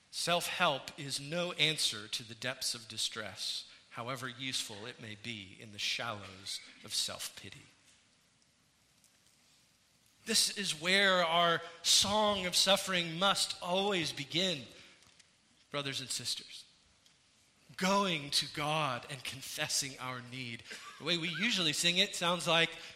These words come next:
"I need thee. Oh, I need thee. Every hour I need thee." Do you pray that?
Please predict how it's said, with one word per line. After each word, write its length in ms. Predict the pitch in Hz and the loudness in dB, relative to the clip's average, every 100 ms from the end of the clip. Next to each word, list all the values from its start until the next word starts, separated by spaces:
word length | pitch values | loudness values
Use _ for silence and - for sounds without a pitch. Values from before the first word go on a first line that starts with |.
| - - _ - | -20 -20 _ -4
"I 240 | 160 185 165 151 147 | 0 0 0 -8 -10
need 300 | 170 208 185 135 | -6 -4 -6 -8
thee. 300 | 123 107 95 - _ _ _ _ - _ _ _ _ _ _ _ | -10 -10 -14 -20 _ _ _ _ -20 _ _ _ _ _ _ _
Oh, 400 | 208 226 240 202 | 4 8 8 6
I 240 | 107 104 117 117 | 2 -4 -6 -10
need 520 | 147 208 262 254 - | -2 2 4 2 -4
thee. 220 | 131 110 92 - - _ _ - - - - _ _ - | -10 -12 -14 -18 -20 _ _ -20 -20 -20 -20 _ _ 2
Every 640 | - 254 190 165 165 147 - - | 6 6 4 0 -4 -4 -6 0
hour 480 | - 208 175 120 - - - _ - - - - | 4 4 2 -4 -10 -16 -20 _ -20 -20 -20 -12
I 160 | 127 127 | -8 -8
need 240 | 113 104 - | -10 -14 -14
thee." 200 | - - - - _ _ _ _ _ _ _ _ _ _ _ _ _ _ _ _ _ - - _ _ _ _ _ _ _ _ _ _ _ _ _ _ _ _ _ - | -18 -18 -20 -20 _ _ _ _ _ _ _ _ _ _ _ _ _ _ _ _ _ -20 -20 _ _ _ _ _ _ _ _ _ _ _ _ _ _ _ _ _ -16
Do 100 | 127 | -12
you 120 | 156 | -10
pray 240 | - 110 | -10 -10
that? 220 | 90 - | -12 -18